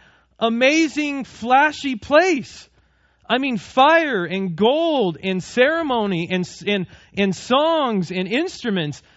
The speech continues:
and all this stuff that would have happened by day. And here we have a psalm written to the people that get to sit there in the middle of the night. I mean, what, are they gonna compare how big their fire is with the guy down the way? Like, "Oh, my watch fire is really big compared to yours."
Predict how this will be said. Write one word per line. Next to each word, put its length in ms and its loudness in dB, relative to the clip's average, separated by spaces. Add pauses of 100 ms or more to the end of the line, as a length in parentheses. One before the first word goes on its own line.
and 140 -2
all 160 4
this 140 -4
stuff 240 0
that 80 -6
would 80 -4
have 100 -6
happened 220 0
by 140 -2
day. 260 -2 (260)
And 160 0
here 200 2
we 120 0
have 220 0
a 60 -4
psalm 480 -4
written 260 -4
to 100 -4
the 100 -8
people 360 -8
that 100 -10
get 180 -10
to 100 -8
sit 360 -4
there 200 0
in 80 -8
the 60 -6
middle 340 -4
of 120 -8
the 80 -2
night. 520 -2 (3250)
I 60 -4
mean, 160 -4
what, 120 2
are 40 -4
they 100 -2
gonna 160 -6
compare 480 -4
how 140 0
big 220 -4
their 160 -2
fire 360 0
is 240 -8
with 100 -12
the 80 -6
guy 260 0
down 180 0
the 80 -6
way? 300 -2
Like, 320 -6 (480)
"Oh, 100 -8
my 200 -2
watch 300 -2
fire 220 -2
is 100 -8
really 180 -6
big 260 -4
compared 320 -6
to 40 -8
yours." 400 -4